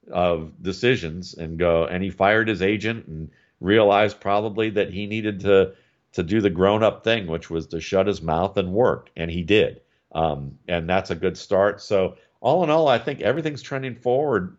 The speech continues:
you, you know, in the right way. And the, you know, the fact that the Browns played the Chiefs as close as they did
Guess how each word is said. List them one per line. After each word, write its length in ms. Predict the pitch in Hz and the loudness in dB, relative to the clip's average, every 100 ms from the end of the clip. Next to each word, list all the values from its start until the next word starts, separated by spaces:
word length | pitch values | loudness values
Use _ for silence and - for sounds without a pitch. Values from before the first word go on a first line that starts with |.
| - | -10
you, 120 | 110 | -6
you 240 | 110 101 110 | -4 -2 2
know, 220 | 101 101 | 2 2
in 200 | 104 104 | 0 -2
the 80 | 98 | -2
right 400 | 98 113 120 - | 2 2 2 -4
way. 580 | 82 123 107 80 87 _ _ _ - | -2 0 2 0 -6 _ _ _ -6
And 280 | 92 95 90 | -4 -2 -4
the, 160 | 82 - | -6 -8
you 120 | 104 | -6
know, 120 | 90 | -4
the 100 | 90 | -4
fact 300 | 90 98 104 | 0 0 0
that 80 | - | -6
the 80 | 107 | -8
Browns 340 | 101 101 110 | -4 -4 -6
played 220 | - 107 104 | -2 -2 -2
the 80 | |
Chiefs 340 | 98 110 110 - | -6 -8 -8 -12
as 80 | 92 | -4
close 340 | 107 101 101 | 0 0 0
as 100 | 95 | -2
they 140 | 101 | 0
did 440 | 92 107 120 127 | 2 4 4 2